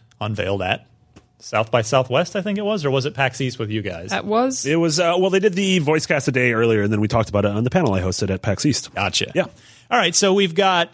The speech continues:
Speaker 1: Friday Night Lights star Scott Porter is Star-Lord.
Speaker 3: Friend of the show.
Speaker 1: You've got, uh, Shadow of Mordor actress Emily O'Brien as Gamora,
Speaker 2: Gamora.
Speaker 1: filled with turtle meat.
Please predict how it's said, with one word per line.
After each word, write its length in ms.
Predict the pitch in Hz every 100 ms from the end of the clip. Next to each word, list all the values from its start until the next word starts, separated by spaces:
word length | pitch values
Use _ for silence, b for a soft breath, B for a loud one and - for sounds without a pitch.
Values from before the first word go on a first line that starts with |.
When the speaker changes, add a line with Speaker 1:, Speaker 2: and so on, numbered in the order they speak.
| -
Speaker 1:
Friday 280 | - 233 214
Night 200 | 190 196
Lights 300 | 190 247 -
star 260 | - 165 160
Scott 380 | - 202 180
Porter 400 | - 196 220 294
is 180 | 254 139
Star-Lord. 800 | - - 185 170 117 98 104 185
Speaker 3:
Friend 120 | 104
of 40 | 98
the 60 |
show. 180 | - 165 - _ -
Speaker 1:
You've 240 | 107 104
got, 460 | 120 113 110 110 - -
uh, 180 | 107
Shadow 360 | 113 175 175 147
of 60 | 120
Mordor 400 | 139 202 170 160
actress 340 | 147 - 147
Emily 320 | - 156 165 147
O'Brien 600 | 131 120 127 170 240 165
as 340 | 120 120 - _ -
Gamora, 580 | 117 107 101 98 120 185 - _ _
Speaker 2:
Gamora. 340 | 180 160 156 160
Speaker 1:
filled 160 | 110
with 120 | 131 -
turtle 240 | 107 95
meat. 300 | 98 139